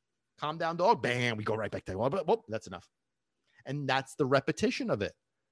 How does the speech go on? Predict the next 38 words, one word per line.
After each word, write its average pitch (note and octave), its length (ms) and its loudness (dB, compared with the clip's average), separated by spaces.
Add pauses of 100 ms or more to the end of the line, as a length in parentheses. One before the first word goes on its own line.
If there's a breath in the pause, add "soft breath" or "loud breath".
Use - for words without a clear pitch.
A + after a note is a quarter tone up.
(300 soft breath)
So - 140 0
now E3+ 120 2
the D#3+ 100 0
dog's E3 360 4
gonna F3 120 0
process, F#3+ 460 -2 (140)
"Oh, C4+ 400 0 (420)
so G3+ 140 2
if F#3 140 0
I C4 180 0
want B3 400 -2
you G#3 60 -2
to F3 60 0
pet - 300 -2
me, B2+ 200 0 (120)
if B2 180 -4
I G3 140 -2
want G#3 400 -4
you F3 80 -8
to D3 80 -2
play, D#3+ 680 -4 (280)
then D#3 140 -6
all E3 180 0
I G3+ 40 2
have F#3 100 -2
to D3+ 80 -2
do E3+ 140 -6
is F3+ 100 -2
just C#3+ 220 -8
be C#3+ 100 -10
calm. D#3 480 -8
I D#3+ 100 0
just C#3+ 160 -8
have C#3+ 80 -6
to - 80 -10
keep - 300 -12
my B2 160 -2 (120)
teeth - 320 -8